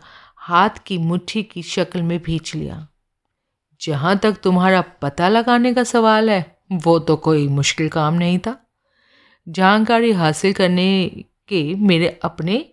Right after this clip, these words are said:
सोर्सेज हैं।" और अचानक उसका स्वर कठोर हो गया। "दरवाज़ा बंद कर दो, मुझे तुमसे बातें करनी हैं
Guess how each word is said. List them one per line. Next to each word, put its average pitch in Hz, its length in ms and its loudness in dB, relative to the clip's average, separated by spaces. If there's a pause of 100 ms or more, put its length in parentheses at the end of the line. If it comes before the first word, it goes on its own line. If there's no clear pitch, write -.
(120)
सोर्सेज 147 680 -2
हैं।" 160 220 -6 (1500)
और 185 80 0
अचानक 185 800 0
उसका 202 300 -6
स्वर 196 280 2
कठोर 185 460 0
हो 165 140 0
गया। 147 280 -6 (1400)
"दरवाज़ा 151 520 2
बंद 165 380 -2
कर 175 160 0
दो, 151 340 -10 (220)
मुझे 156 260 -6
तुमसे 160 360 0
बातें 156 420 2
करनी 143 380 0
हैं 139 280 -8